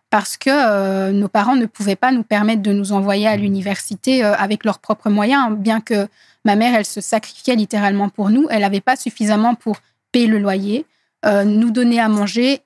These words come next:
et payer nos études. Trois enfants, c'était pas possible. Donc moi, depuis que j'ai seize ans, en fait, je travaille. Et, euh, quand j'ai eu l'âge d'habiter toute seule et que je tra-, que j'étudiais encore,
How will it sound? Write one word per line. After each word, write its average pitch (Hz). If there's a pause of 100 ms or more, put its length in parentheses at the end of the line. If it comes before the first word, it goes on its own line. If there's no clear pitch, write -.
et 233
payer 233
nos 220
études. 214
Trois 220
enfants, 240
c'était 220
pas 208
possible. 202 (260)
Donc 233
moi, 262
depuis 254
que 247
j'ai 214
seize 202
ans, 247
en 233
fait, 226
je 208
travaille. 196 (440)
Et, 226
euh, 208
quand 247
j'ai 247
eu 233
l'âge 233
d'habiter 202
toute -
seule 302 (440)
et 220
que 190
je 202
tra-, 208
que 208
j'étudiais 208
encore, 262